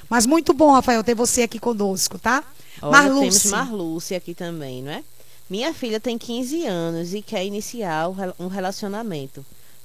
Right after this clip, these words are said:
Speaker 2: Porém, não sei como conduzir nisso.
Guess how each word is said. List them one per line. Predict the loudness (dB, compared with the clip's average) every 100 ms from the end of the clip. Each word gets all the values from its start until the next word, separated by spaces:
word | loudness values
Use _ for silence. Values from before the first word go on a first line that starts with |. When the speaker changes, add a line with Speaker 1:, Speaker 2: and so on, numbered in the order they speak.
| -6
Speaker 2:
Porém, | -4 -4 -6 -6
não | -8
sei | -8 -6 -2 -2 -4
como | -8 -8 -8
conduzir | -8 -6 -8 -6 -8 -8 -8
nisso. | -8 -8 -10 -14